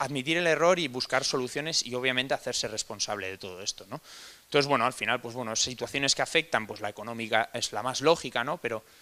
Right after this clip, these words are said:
sí que es verdad que muchas veces no nos paramos a pensar todo lo que afecta, ¿no? Una adicción, ¿no?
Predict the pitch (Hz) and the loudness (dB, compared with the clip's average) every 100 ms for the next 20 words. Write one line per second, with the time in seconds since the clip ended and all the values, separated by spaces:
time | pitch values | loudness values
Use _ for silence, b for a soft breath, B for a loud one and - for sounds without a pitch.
0 | B B - 135 151 147 151 143 147 147 | B B -6 -2 0 2 2 2 0 0
1 | 147 151 139 143 123 127 127 127 123 117 | -2 -4 -2 -4 0 0 2 -2 -4 -4
2 | 127 135 - - 139 131 120 113 110 - | -4 -6 -6 -2 2 2 2 -2 -4 -4
3 | 123 - 117 123 120 98 95 - 127 92 | -2 -2 -2 -2 -4 -6 -8 -10 -8 -8
4 | 101 | -12